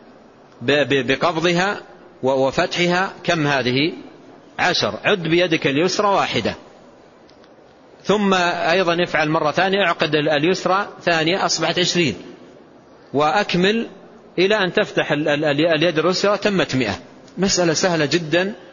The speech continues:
و-، و-، وواضحة و-، و-، وأبلغ في، في، في الخفاء وأكمل لك، وأيضًا في، في، في، في ذلك اتباع واقتداء بالنبي الكريم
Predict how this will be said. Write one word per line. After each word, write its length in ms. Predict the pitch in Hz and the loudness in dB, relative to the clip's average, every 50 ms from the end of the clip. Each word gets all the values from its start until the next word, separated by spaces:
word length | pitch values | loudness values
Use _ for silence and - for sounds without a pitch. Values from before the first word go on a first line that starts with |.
| - - - - - - - - - - - - | -20 -20 -20 -20 -20 -20 -20 -20 -20 -16 -6 -2
و-، 140 | 139 143 | 0 2
و-، 480 | 147 143 139 131 127 123 127 131 131 131 | 2 4 4 2 2 2 2 2 2 2
وواضحة 640 | 131 131 135 151 175 190 185 196 185 180 202 202 175 - - - - - - - - - - - | 2 2 2 2 2 2 2 0 0 0 0 -2 -4 -6 -12 -20 -20 -20 -20 -20 -20 -20 -12 -6
و-، 120 | 139 147 156 | -2 0 2
و-، 440 | 160 160 156 156 151 147 143 139 139 | 2 2 2 2 2 2 2 2 2
وأبلغ 960 | 135 135 131 131 131 - - - - - - - 160 170 175 156 175 165 147 | 2 2 2 0 -2 -2 -6 -10 -16 -20 -6 -2 -2 0 0 2 0 0 0
في، 360 | 123 - - 147 143 143 139 | 0 0 0 2 2 2 0
في، 200 | - 151 139 131 | 0 0 0 0
في 100 | - 151 | 0 0
الخفاء 520 | 139 127 - 139 127 - 147 160 180 185 - - - - - - - - - - | -2 0 0 -2 0 0 0 0 0 -4 -6 -16 -20 -20 -20 -20 -20 -18 -4 -2
وأكمل 560 | 139 - 190 180 - - 165 156 143 139 143 | 0 0 0 0 0 0 0 2 2 2 2
لك، 300 | 160 185 185 - - - - - - - - | 2 0 0 -4 -12 -16 -18 -20 -20 -12 -4
وأيضًا 440 | - 165 202 208 196 165 175 180 180 | -2 0 2 2 2 2 0 0 0
في، 460 | 190 - 139 - 185 170 170 - 160 | -2 -4 -4 0 0 2 2 2 0
في، 340 | 139 165 165 165 - 175 156 | 0 2 0 0 2 0 -2
في، 340 | 147 - 165 156 151 147 147 | 0 2 0 2 2 0 0
في 160 | 143 - 147 | 0 0 0
ذلك 320 | 135 160 165 160 147 - 143 | 2 2 0 0 0 -2 -4
اتباع 540 | - - - 139 131 131 151 151 123 101 | -4 0 -2 0 2 2 2 0 0 -2
واقتداء 640 | 101 110 131 - - - 143 135 127 147 151 135 - - - - - - - - - - | -2 -2 -2 -2 -2 -2 0 0 2 0 0 -2 -4 -8 -20 -20 -20 -20 -20 -20 -12 -4
بالنبي 520 | 123 143 147 147 139 135 127 156 160 147 | -2 0 2 2 0 2 2 2 2 2
الكريم 500 | 135 117 - 131 123 123 135 143 156 170 | 0 0 0 0 0 2 2 2 0 -2